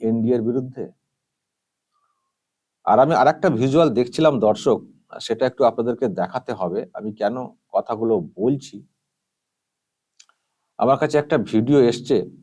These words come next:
মানে এই যে রমজান মাস গেল, এই রমজান মাসের ভিডিও বলেই বলা হচ্ছে, নামাজ পড়ার একটা ভিডিও। এখানে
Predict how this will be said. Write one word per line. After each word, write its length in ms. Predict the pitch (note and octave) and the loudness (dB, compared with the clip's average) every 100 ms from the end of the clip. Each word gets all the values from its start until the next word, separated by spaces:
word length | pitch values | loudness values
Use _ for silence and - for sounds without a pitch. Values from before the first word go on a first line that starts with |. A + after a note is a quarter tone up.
| _ _ _ _ _ _ _ _ _ _ - | _ _ _ _ _ _ _ _ _ _ -6
মানে 140 | G#2 A2 | -2 2
এই 120 | A#2+ | 4
যে 120 | C3 | 4
রমজান 380 | A2+ A2 A#2 A#2+ | 6 4 4 2
মাস 200 | B2 B2 A#2 | 4 2 0
গেল, 240 | F#2+ G#2+ A2+ F#2 F#2 | 2 4 4 0 -4
এই 120 | F#2+ G2 | -4 -2
রমজান 360 | G2+ G#2 G#2+ | 0 0 0
মাসের 300 | G#2 G2 A#2 G2 | 0 -2 -2 -2
ভিডিও 320 | G2+ F#2 G#2 | -4 -2 0
বলেই 220 | G#2 A2 | 2 0
বলা 240 | F#2 G2 G2+ | 0 0 0
হচ্ছে, 360 | F2+ F2+ - B2 _ _ _ _ _ _ _ _ _ _ _ _ _ _ _ _ _ _ _ | -2 -12 -20 -20 _ _ _ _ _ _ _ _ _ _ _ _ _ _ _ _ _ _ _
নামাজ 340 | G2 G2+ A2 G#2+ - | -6 -2 0 0 0
পড়ার 260 | A2 A2+ A#2 | 2 4 2
একটা 220 | G2+ - F2+ | -6 -6 -6
ভিডিও। 360 | F#2 F2 F#2+ F#2 - _ _ _ _ _ _ _ _ _ _ _ _ _ _ _ _ _ - | -6 -6 -6 -8 -18 _ _ _ _ _ _ _ _ _ _ _ _ _ _ _ _ _ -4
এখানে 340 | A2+ - A#2+ | -2 0 2